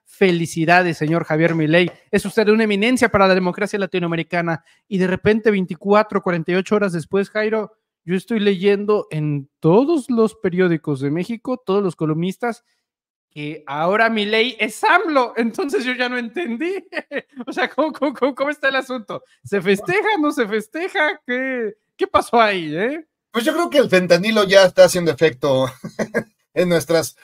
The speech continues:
Speaker 2: en nuestros, este, en nuestra derecha mexicana, que, pues, es que sí, hay un extravío total, dig-, digamos, ideológico, sensorial, emocional, idio-, todo mal, ¿por qué? Porque sí, en efecto, en, en cuanto ganó Milei, todos brincaron, bueno, Fox,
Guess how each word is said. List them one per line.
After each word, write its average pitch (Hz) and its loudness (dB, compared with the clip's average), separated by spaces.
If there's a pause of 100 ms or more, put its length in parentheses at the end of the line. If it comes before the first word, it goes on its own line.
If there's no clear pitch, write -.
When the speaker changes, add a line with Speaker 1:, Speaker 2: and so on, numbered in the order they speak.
(140)
Speaker 2:
en 156 -2
nuestros, 170 0
este, 143 -2
en 131 -4
nuestra 139 -2
derecha 135 2 (320)
mexicana, 165 -2 (600)
que, 247 2 (120)
pues, 240 0
es 233 0
que 285 4
sí, 262 -2
hay 247 2
un 320 2
extravío 208 2
total, 185 2
dig-, 180 -6
digamos, 214 -4
ideológico, 170 -2
sensorial, 156 0
emocional, 139 -2 (540)
idio-, 143 -6
todo 247 8
mal, 196 2
¿por 180 -4
qué? 202 0 (280)
Porque 180 -4
sí, 247 -2
en 285 0
efecto, 226 0
en, 143 -10
en 147 -10
cuanto 151 0
ganó 175 4
Milei, 196 -2
todos 185 -2
brincaron, 135 0
bueno, 170 -2
Fox, 151 2